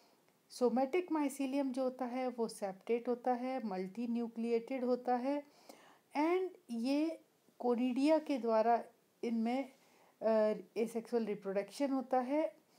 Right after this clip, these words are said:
जो ये कोनिडिया या तो सिंगली प्रोड्यूस होते हैं और they are produced in a, अ, च-, अ, sorry, they are, they can be isolated और they can be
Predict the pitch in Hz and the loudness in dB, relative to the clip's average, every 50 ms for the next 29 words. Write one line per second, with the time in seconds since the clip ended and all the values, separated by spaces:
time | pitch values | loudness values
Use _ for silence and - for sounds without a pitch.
0 | - _ _ _ 208 202 240 254 254 214 233 269 285 277 277 262 247 247 254 247 | -20 _ _ _ -4 0 0 0 0 0 -2 -2 -2 0 0 0 2 2 0 0
1 | 240 254 269 277 285 285 269 - - 226 214 220 214 202 202 196 240 233 226 226 | 0 0 0 2 2 2 0 -2 -4 -4 -2 0 0 0 0 2 2 2 2 2
2 | - 240 214 214 208 - 254 294 294 285 - - - - 240 233 226 247 254 247 | 0 -2 -4 -2 -2 -2 0 0 0 0 -2 -6 -10 -8 -6 -2 0 0 0 0
3 | 247 254 247 247 247 247 240 240 240 240 254 254 247 - 214 208 214 226 233 196 | 0 -2 -2 -2 -2 -2 -2 0 0 0 0 -2 -2 0 2 4 4 4 4 2
4 | 220 220 214 214 214 214 208 185 208 214 226 240 233 226 - - _ - - - | 0 0 2 0 0 -2 -6 -6 -4 -2 -2 -2 -4 -8 -12 -20 _ -20 -20 -20
5 | - - _ _ - 226 226 208 208 196 190 190 - _ _ _ _ - 196 214 | -20 -20 _ _ -8 -6 -4 -4 -4 -4 -6 -8 -16 _ _ _ _ -8 -4 -4
6 | 214 208 208 - _ _ 185 - _ - - 220 - 226 233 233 226 220 220 220 | -4 -4 -6 -12 _ _ -20 -20 _ -16 -14 -12 -6 -4 -2 0 0 0 -2 -2
7 | - 240 220 208 202 185 185 - - _ - - - _ _ - - - - 233 | 0 2 2 2 2 -2 -6 -8 -14 _ -20 -20 -20 _ _ -20 -20 -10 -8 -6
8 | 220 196 247 269 285 294 277 240 226 226 226 254 254 254 254 247 254 254 294 269 | -2 4 6 6 6 6 4 0 -2 -2 -2 0 2 4 4 4 4 2 0 2
9 | - 208 208 190 190 254 262 262 277 285 277 - 320 302 285 269 254 226 196 226 | 2 2 2 2 0 -2 0 0 0 0 0 -2 -2 2 4 2 2 2 2 -2
10 | 226 226 - 233 226 226 233 302 381 | -2 0 0 0 0 0 2 2 2